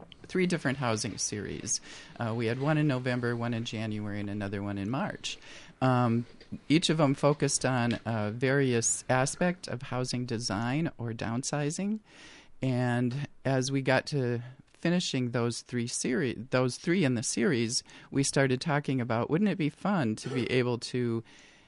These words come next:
um, show people what we were talking about? So we had done one on accessory dwelling units. We had done one on universal design,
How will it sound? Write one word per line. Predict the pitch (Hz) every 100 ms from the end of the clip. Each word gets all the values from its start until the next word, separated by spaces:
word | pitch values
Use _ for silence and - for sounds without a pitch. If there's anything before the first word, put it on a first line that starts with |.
| _
um, | 120 117 120
show | - 185 220
people | - 127 - 110 113 123
what | 127 120
we | 131 135
were | 123 117
talking | - 185 185 139 123
about? | 110 - - -
So | - 127 120
we | 123 131
had | 135 127
done | 120 123
one | 120 120 120 117
on | 117 113 110
accessory | 110 - 110 - 117
dwelling | 110 123 156 156
units. | 151 151 147 - -
We | 113 117
had | 120 120
done | 117 113
one | 113 113 113
on | 110
universal | 107 113 117 107 - 120
design, | 117 107 117 113 127 131